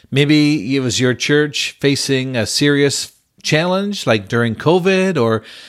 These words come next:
something caused by this season of social, political, cultural, and economic disruption we find ourselves in right now. Maybe you wouldn't have asked for the thing to happen the way it did, but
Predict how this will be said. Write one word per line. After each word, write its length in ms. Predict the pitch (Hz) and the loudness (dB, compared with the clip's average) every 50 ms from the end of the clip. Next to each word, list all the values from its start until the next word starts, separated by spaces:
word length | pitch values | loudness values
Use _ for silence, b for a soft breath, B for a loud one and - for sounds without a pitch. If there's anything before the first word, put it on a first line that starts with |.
| B B B B | B B B B
something 320 | B - 254 226 196 190 139 | B -2 -2 0 0 -2 0
caused 400 | - 160 160 165 170 165 127 - | 2 2 4 4 2 2 0 0
by 220 | 147 139 139 131 | 2 2 2 2
this 440 | 123 117 127 135 135 135 - - - - | 0 0 0 0 0 -2 -4 -8 -10 -10
season 500 | 139 - - 151 151 156 139 123 156 147 | -10 -6 -2 0 2 2 2 0 -2 0
of 160 | 131 120 110 - | 0 0 -2 -2
social, 640 | - - 143 143 147 - - - 139 139 143 143 | -2 0 2 2 0 0 -2 -2 0 0 0 -2
political, 800 | 135 - - - 131 127 135 135 - 135 139 139 143 143 139 _ _ _ _ _ | -4 -6 -4 0 0 2 2 0 0 0 0 0 0 -2 -4 _ _ _ _ _
cultural, 480 | - - 156 147 - - - 151 143 139 | -2 0 0 0 0 0 0 2 2 2
and 80 | 127 | 2
economic 480 | 139 135 - 123 123 131 135 147 139 - | 0 0 0 0 0 0 0 0 -4 -6
disruption 640 | - 135 - - 160 156 156 - - 175 185 190 - b b b b b b | -6 -8 -6 -4 -4 -4 -4 -6 -10 -10 -10 -12 -14 b b b b b b
we 80 | 143 | -4
find 240 | 131 - 160 160 160 | 0 0 2 2 2
ourselves 400 | 165 147 - 165 160 160 143 113 | 0 0 0 0 0 0 0 -2
in 120 | 151 151 | -4 -2
right 200 | 151 151 151 147 | 0 0 0 0
now. 320 | 143 143 143 147 160 160 - _ _ B B B B B B B B | 0 -2 -2 -2 -2 -4 -8 _ _ B B B B B B B B
Maybe 200 | 196 240 262 269 | -4 -2 0 0
you 440 | 240 226 220 220 202 160 160 160 160 | 0 -2 -2 -4 -4 -2 2 4 4
wouldn't 180 | 185 175 151 | 4 4 2
have 220 | 139 120 107 - - - | 0 -2 -2 -4 -4 -2
asked 460 | 117 135 160 185 202 196 - - - | -2 0 2 2 2 0 -2 -4 -6
for 140 | - 196 180 | -4 -2 -2
the 140 | 170 190 170 | 0 -2 -2
thing 400 | - - 185 185 185 185 185 185 | 0 -2 -2 0 -2 -2 -4 -4
to 160 | - - 156 | -2 -2 0
happen 560 | 123 165 180 196 196 - 208 196 196 190 202 - b b b b b b b | 0 2 0 0 0 0 -2 -2 -2 -4 -6 -8 b b b b b b b
the 100 | - 165 | 2 4
way 180 | 170 180 180 180 | 4 4 4 2
it 120 | 165 127 | 2 2
did, 300 | 139 165 165 170 165 139 | 0 2 2 2 0 0
but 420 | - 143 127 123 120 - _ _ | 2 2 2 2 0 -4 _ _